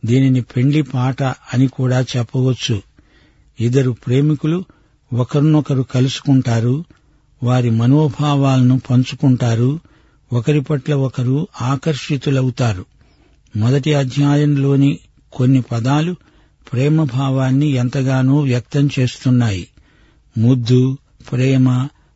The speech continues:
ఆకర్షణ, సంతోషం, ఉత్సాహం, సౌందర్యం, ఆభరణాలు, విందు,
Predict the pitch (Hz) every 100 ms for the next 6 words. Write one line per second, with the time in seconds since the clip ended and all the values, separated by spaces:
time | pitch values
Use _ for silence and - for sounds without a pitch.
0 | _ 113 127 135 139 123 - 123 123 127
1 | - - - 131 139 131 131 131 - 123
2 | 139 _ _ - 131 - - 131 131 113
3 | 120 131 _ _ - - 123 139 139 131
4 | 120 123 123 135 _ _ _ - 104 123
5 | 127 135 127 120 117 117 120 135 - _
6 | - 107 113 135 131 117 123